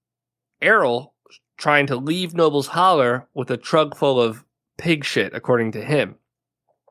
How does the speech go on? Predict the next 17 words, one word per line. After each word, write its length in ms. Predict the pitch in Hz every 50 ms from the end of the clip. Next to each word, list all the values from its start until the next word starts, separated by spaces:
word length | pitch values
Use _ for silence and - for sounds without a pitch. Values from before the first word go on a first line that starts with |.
| _ _ _ _ -
At 160 | 170 175 -
first, 200 | 180 180 165 -
he's 120 | 185 151 -
kinda 200 | 170 151 135 -
pushy 360 | - - 165 156 - 175 170
with 180 | 156 143 139 -
Rachel, 420 | 131 135 143 143 - 151 143 139
who's 280 | 135 - 135 131 123 -
like, 200 | 123 117 110 -
"Sorry, 280 | - 143 139 139 135
can't 220 | 127 - 139 131 123
let 140 | 127 - -
you 40 |
go." 140 | - 127 123
And 60 | 131
he's 80 | 131 131
like, 100 | -